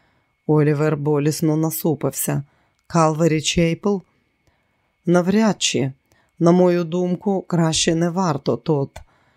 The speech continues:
Ми з Леслі збиралися». «Чому б не?» «Ти зганьбив мою дочку на все місто, Олівер»,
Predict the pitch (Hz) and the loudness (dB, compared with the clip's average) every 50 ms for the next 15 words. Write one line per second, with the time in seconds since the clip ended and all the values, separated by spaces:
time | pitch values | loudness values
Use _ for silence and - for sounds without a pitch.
0 | _ _ _ _ _ - 185 185 190 175 180 196 208 214 214 202 175 - - - | _ _ _ _ _ 0 2 2 2 2 0 0 0 2 2 0 -2 -2 -4 -2
1 | 120 - 131 139 - - 131 - 147 139 156 151 160 165 160 151 143 151 147 - | -2 -2 -2 -4 -6 -10 -12 -8 -6 -4 -2 -2 0 0 -2 -2 -2 -2 -2 -2
2 | - - 151 151 151 139 - _ _ _ _ _ _ _ _ _ _ _ _ _ | -2 -2 -2 -2 -4 -6 -10 _ _ _ _ _ _ _ _ _ _ _ _ _
3 | _ _ _ _ _ - - - 196 202 202 214 233 233 196 214 214 208 196 190 | _ _ _ _ _ -6 0 0 2 4 4 4 4 4 4 2 2 2 2 0
4 | 185 170 - _ _ _ _ _ _ _ _ _ _ _ _ _ _ _ _ _ | -2 -4 -6 _ _ _ _ _ _ _ _ _ _ _ _ _ _ _ _ _
5 | _ _ - 180 165 165 170 170 160 - - 156 139 160 156 165 160 165 165 151 | _ _ 2 4 4 6 4 2 0 -4 -6 -4 -2 2 2 4 4 2 2 0
6 | 165 180 180 175 165 - 185 175 170 160 156 165 165 160 151 175 165 - - - | 0 0 0 -2 -2 -4 -2 0 0 0 0 -2 -2 -2 -2 -2 -2 -2 -6 -6
7 | - 208 202 175 147 143 147 143 - - - 175 160 160 180 196 202 180 - - | -4 0 2 2 2 2 0 0 -2 -2 0 2 2 2 2 2 0 0 -2 -4
8 | - - 113 101 - - - 170 156 139 139 143 143 - - - - - | -4 -2 -2 -2 -2 -2 -2 -2 0 0 -2 -4 -4 -6 -8 -8 -10 -16